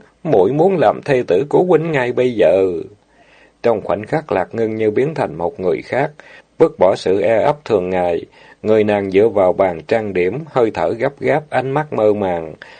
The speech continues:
môi anh đào hấp hé, tỏa ra hương thơm êm dịu, nàng ôm chặt cánh tay hắn, đôi ngực đầy đặn ép vào ngực hắn, thanh âm vô cùng mị hoặc.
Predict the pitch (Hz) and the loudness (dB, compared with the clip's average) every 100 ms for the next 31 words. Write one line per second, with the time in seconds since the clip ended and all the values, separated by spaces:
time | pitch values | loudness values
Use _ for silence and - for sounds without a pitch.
0 | - - 139 120 127 117 90 82 127 - | -18 0 2 4 0 2 0 2 -2 -6
1 | 139 143 165 180 - - _ 80 92 - | -2 -2 -2 -6 -16 -20 _ 0 0 2
2 | 117 104 120 110 120 113 104 104 98 85 | 0 0 -2 -2 0 0 0 -2 -2 -4
3 | 85 87 98 _ _ 95 101 82 - 110 | -2 -2 -4 _ _ -4 -4 -4 -4 -2
4 | 101 - 80 _ 120 143 - 101 98 104 | -2 -6 -8 _ -6 -4 -2 -2 -2 -4
5 | 113 156 170 - - _ 104 104 101 208 | -8 -10 -16 -20 -20 _ 2 2 2 0
6 | - 104 92 90 104 87 175 - 95 87 | 0 -2 0 -2 -4 -4 -2 0 0 2
7 | 90 - 123 143 170 - 113 87 107 107 | -2 -2 -6 -4 -6 -6 -4 -4 -6 -4
8 | 104 107 - 104 87 67 - 87 87 95 | 2 0 2 0 0 -6 -12 -4 -2 -2
9 | 92 82 | -4 -4